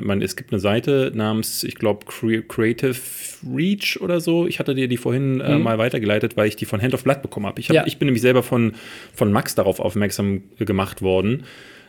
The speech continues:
Speaker 1: Ähm, denn, äh, da in diesem Artikel dreizehn ist so ein, äh, äh, ist das, wo darüber das,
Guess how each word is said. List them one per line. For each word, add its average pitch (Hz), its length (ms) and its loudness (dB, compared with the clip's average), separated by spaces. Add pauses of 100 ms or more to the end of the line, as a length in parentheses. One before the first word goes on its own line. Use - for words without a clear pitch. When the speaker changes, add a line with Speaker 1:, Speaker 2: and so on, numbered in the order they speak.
(120)
Speaker 1:
Ähm, 95 540 4
denn, 101 440 4
äh, 104 200 2
da 120 380 4
in - 800 -4
diesem 131 360 0
Artikel 120 460 0
dreizehn 101 800 0
ist - 140 -6
so 110 100 -2
ein, 98 180 0
äh, 98 300 0
äh, 101 320 2
ist - 140 -8
das, - 320 -4 (280)
wo 110 140 -2
darüber 107 320 2
das, 101 240 -2